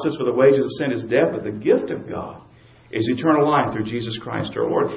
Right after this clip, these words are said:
And you can be saved today. You can be given new life today. You can have eternal life today. If you admit that you're a sinner and call out to the Lord and ask Him to forgive you your sin, and you place your faith in Jesus Christ alone.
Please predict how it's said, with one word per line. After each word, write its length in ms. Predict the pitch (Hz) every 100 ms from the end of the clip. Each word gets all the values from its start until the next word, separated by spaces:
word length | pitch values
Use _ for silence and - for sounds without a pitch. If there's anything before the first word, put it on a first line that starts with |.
| -
And 200 | 120 117
you 140 | 165 -
can 180 | 196
be 120 | 175 156
saved 400 | 160 151 139 -
today. 400 | 120 107 107 -
You 180 | 135 214
can 160 | 208
be 120 | 165 156
given 340 | 147 135 127
new 200 | 151 156
life 340 | 139 131 127
today. 480 | 131 120 110 101 - -
You 120 | 196
can 140 | 190
have 140 | 160 127
eternal 420 | 127 - - 135
life 260 | 107 107 -
today. 460 | - 92 90 - - - _ _ - -
If 140 | -
you 140 | 139 139
admit 260 | 147 160
that 120 | 156
you're 200 | - 156
a 40 | -
sinner 400 | - 98 - - - - -
and 100 | -
call 260 | 139 139
out 160 | 143 135
to 60 | 139
the 60 |
Lord 220 | 127 98 95
and 100 | 107
ask 160 | 113
Him 80 | 110
to 80 | 107
forgive 260 | 107 135
you 60 | 135
your 160 | 110 101
sin, 460 | - 98 87 - - - -
and 100 | 101
you 120 | 104
place 200 | 110 104
your 100 | 107 104
faith 240 | 110 - 87
in 160 | 87
Jesus 360 | 87 90 90 -
Christ 420 | - - - -
alone. 380 | 92 - - -